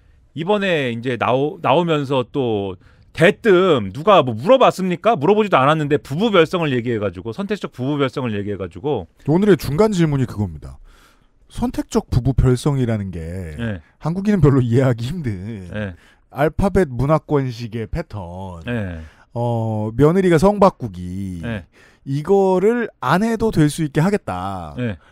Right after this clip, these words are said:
Speaker 1: 네.
Speaker 2: 말을 했는데 그게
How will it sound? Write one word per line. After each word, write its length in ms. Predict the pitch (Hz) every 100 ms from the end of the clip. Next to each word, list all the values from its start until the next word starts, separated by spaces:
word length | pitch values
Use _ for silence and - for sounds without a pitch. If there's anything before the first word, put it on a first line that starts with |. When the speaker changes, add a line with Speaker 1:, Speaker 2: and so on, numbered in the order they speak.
| _
Speaker 1:
네. 180 | 131 175
Speaker 2:
말을 300 | 196 165 165
했는데 720 | 226 226 147 190 127 80 69 _ _ _ _ _ _ -
그게 600 | 185 220 269 208 113